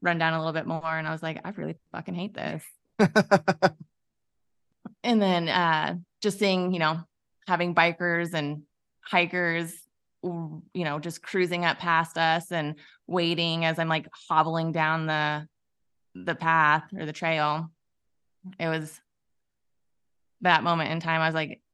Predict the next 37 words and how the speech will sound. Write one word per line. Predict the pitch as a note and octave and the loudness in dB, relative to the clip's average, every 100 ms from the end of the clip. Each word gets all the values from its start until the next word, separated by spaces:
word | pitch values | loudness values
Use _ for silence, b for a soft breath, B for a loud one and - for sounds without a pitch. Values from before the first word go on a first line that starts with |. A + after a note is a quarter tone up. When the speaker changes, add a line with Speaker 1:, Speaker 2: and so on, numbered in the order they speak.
| _ | _
Speaker 1:
"This | - E3+ | -8 -8
is | D#3+ | -6
gonna | D#3 D3 | -6 -6
break | C#3+ D3+ C#3 D#3+ | -4 -6 -6 -6
me | D#3 | -8
for | D3 - | -8 -12
sure." | - - D3+ D3+ D3+ | -10 -4 -4 -2 -2
Like, | D3+ D3+ C3+ - _ _ _ _ _ _ - | -4 -4 -8 -14 _ _ _ _ _ _ -12
it's | E3+ | -2
been | F#3 | -2
fun, | E3+ F3+ F#3 E3 G3 G3 - _ _ _ - | 4 4 6 4 0 -4 -12 _ _ _ -4
but | D#3 | -4
there's | D3+ D#3 - | -2 -6 0
so | F3+ | 2
much | E3+ E3 - | 4 2 2
more | F3 E3 D#3+ D#3 D#3 D3+ D3+ _ _ _ _ _ _ _ _ _ _ _ - | 0 2 0 0 0 -2 -6 _ _ _ _ _ _ _ _ _ _ _ -8
to | F3 | 0
being | F3+ E3 | 2 2
able | D#3+ D#3+ D#3+ | 2 2 -2
to | - F3 D#3 - _ _ _ - | -2 -4 -4 -12 _ _ _ -4
be | D#3+ D#3+ | -2 -2
an | D#3 | -2
ultra | D3+ D3+ D#3+ | -4 -4 -2
runner | D#3 D#3 | 0 0
or | D#3 | 0
even | E3+ E3+ | -2 0
running | D#3 D3+ | 0 0
trails. | D3+ D#3 D3 D3 | -4 -2 -2 -2
It's | D3+ D#3+ | -6 -2
not, | D#3 D#3 D3+ D3 - _ | 0 2 2 -2 -8 _
it's | - D#3+ | -10 -4
not | E3 D3+ - | 2 4 4
road | C#3 C#3 | 0 0
running. | C3 C#3 C#3+ | -2 -2 -6
Like, | C#3 | -4
it | D3+ | -2
is | D3+ B2+ C3 - | -2 -2 -6 -12